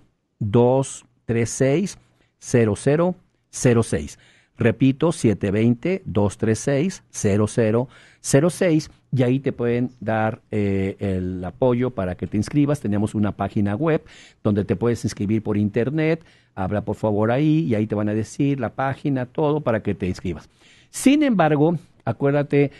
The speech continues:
eh, las personas que desean más información pueden pasar por Volantes, por, eh, Trípticos y Dípticos, al restaurante Los Patrones,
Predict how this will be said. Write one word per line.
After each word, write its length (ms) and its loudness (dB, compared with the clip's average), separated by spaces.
eh, 500 2
las 120 0
personas 360 0
que 80 2
desean 260 2
más 180 0
información 600 0
pueden 220 2
pasar 340 -2
por 180 0
Volantes, 840 -2
por, 320 -4
eh, 220 -2
Trípticos 560 -2
y 40 2
Dípticos, 600 -2
al 200 4
restaurante 720 2
Los 260 0
Patrones, 680 0